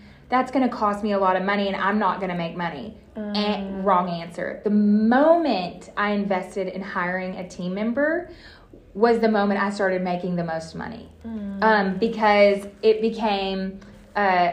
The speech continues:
Speaker 1: I was able to delegate and I was able to
Speaker 2: Mm-hmm.
Speaker 1: focus, meet, talk,
Speaker 2: Mm-hmm.
Speaker 1: be here with
Speaker 2: Mm-hmm.
Speaker 1: you.
Speaker 2: Mm-hmm.
Speaker 1: Um, delegating those tasks.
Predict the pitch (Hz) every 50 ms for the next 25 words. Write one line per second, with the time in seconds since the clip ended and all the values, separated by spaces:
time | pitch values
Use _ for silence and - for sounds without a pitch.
0 | 175 - - 196 202 202 220 208 202 202 208 202 175 190 175 185 208 220 254 262
1 | 285 320 320 - - - 208 196 190 - - - 202 208 214 214 208 - 185 -
2 | - - 240 226 226 226 220 175 175 - - - 202 208 220 226 220 196 - -
3 | - - - - 220 208 208 196 214 220 214 208 208 202 196 - 226 220 226 233
4 | 262 233 233 240 240 233 - 269 - 262 254 254 226 202 - - 180 175 311 262
5 | - - - - 254 254 233 214 202 196 196 - - 185 240 226 226 233 254 269
6 | 269 277 269 277 277 262 240 226 214 208 208 - 220 196 180 190 - 311 311 -
7 | - -